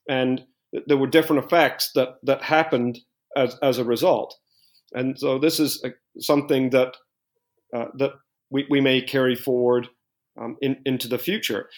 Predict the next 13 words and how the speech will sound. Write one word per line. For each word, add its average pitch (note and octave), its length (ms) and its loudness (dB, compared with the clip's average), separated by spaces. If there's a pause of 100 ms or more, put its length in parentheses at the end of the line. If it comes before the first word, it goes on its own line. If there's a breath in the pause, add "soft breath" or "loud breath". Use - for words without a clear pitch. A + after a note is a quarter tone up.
(100)
So D3 600 4
how F3 220 2
can F3 220 -2
we C#3+ 140 4
take E3+ 420 2 (360)
the B2+ 440 0
surface D3 720 4
on B2+ 200 -2
which C#3 280 2
the C3+ 100 0
game C3 300 2
is A#2 80 0
played C3+ 560 2